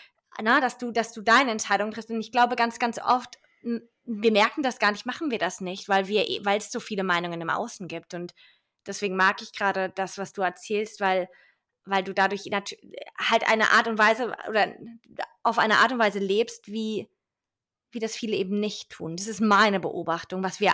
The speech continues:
vielleicht auch abtrainiert bekommen haben, eben eigene Entscheidungen zu treffen, die Verantwortung zu übernehmen und für uns zu gehen. Das ist ja etwas, was wir,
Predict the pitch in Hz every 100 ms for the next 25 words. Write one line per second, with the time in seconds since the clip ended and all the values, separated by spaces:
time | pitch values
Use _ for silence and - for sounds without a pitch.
0 | 190 - 208 208 - 233 - - - _
1 | _ _ - 233 202 190 - 196 - 196
2 | 180 - 208 220 202 196 190 - 185 190
3 | 180 185 214 190 185 180 170 - - 262
4 | - 185 180 - - - 214 214 - 202
5 | 196 190 - 170 170 190 233 202 180 175
6 | 190 180 - - 226 302 - 202 165 170
7 | 180 202 196 202 - - 190 196 - 196
8 | 185 190